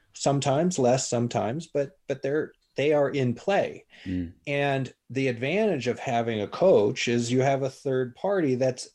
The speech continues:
Speaker 1: got their own versions of those, but they don't happen in exactly the same time and, eh, as yours do.
Speaker 2: Mm-hmm.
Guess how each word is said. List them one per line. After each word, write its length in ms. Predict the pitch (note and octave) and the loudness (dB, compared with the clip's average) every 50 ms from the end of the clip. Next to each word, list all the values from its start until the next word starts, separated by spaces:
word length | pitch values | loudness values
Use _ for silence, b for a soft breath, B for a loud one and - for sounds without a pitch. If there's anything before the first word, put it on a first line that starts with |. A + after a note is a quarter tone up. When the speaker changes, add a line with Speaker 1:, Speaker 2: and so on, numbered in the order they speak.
| - | -4
Speaker 1:
got 300 | B2+ B2+ C#3 E3 F3 - | 0 2 4 4 2 2
their 200 | C#3+ C3+ C3 C3 | 2 4 4 6
own 440 | D3 G3+ B3 B3+ A#3+ G3 C#3 A#2+ A2 | 6 6 6 6 6 4 4 2 2
versions 480 | G#2 A2+ G#2 G2+ G2+ G#2 G#2+ F#2+ F#2+ G2+ | 4 4 4 4 2 0 0 -2 -2 -2
of 120 | F#2+ F#2+ | -2 0
those, 380 | - F2+ E2+ F#2 A2+ D3 D3+ - | 0 0 2 2 0 -2 -4 -4
but 200 | - D3+ D3+ D3+ | -2 -2 0 2
they 140 | E3 E3 E3 | 2 0 2
don't 280 | D#3+ F#3+ G3+ G3+ - | 2 2 0 0 -2
happen 440 | - - G3 G3 F#3 - D#3+ D#3 D3+ | -2 -2 -2 -2 -2 -2 -4 -4 -2
in 120 | D3 D3 | -2 -2
exactly 500 | C#3 C3 B2+ C3+ D#3 D#3+ E3 D#3 - C#3+ | -2 -2 -2 -2 -2 0 0 0 -2 0
the 80 | C3+ C3 | 0 0
same 280 | B2 - C#3+ C3+ C3+ B2+ | -2 -2 -2 -2 -2 -2
time 320 | B2+ - C3 C3 C3 B2+ | -4 -4 -2 -2 -2 -2
and, 240 | B2 A#2 A#2+ B2 C3+ - _ - | -4 -4 -6 -8 -10 -14 _ -12
eh, 140 | D3 B2+ F#2 E2 C3 B2 A#2+ - | -10 -10 -10 -8 -6 -8 -6 -2
as 260 | C3 B2+ B2 A#2+ A#2+ | -2 -2 0 0 0
yours 400 | C3+ F3 G#3+ A#3+ A3+ E3+ - G#2 | 2 4 4 6 6 4 2 2
do. 360 | G#2+ G2+ F#2+ - - - - - | 0 -2 -2 -2 -4 -10 -8 -6
Speaker 2:
Mm-hmm. 280 | G#2+ F#2+ F2+ G2+ G2+ | -6 -4 -2 -2 -4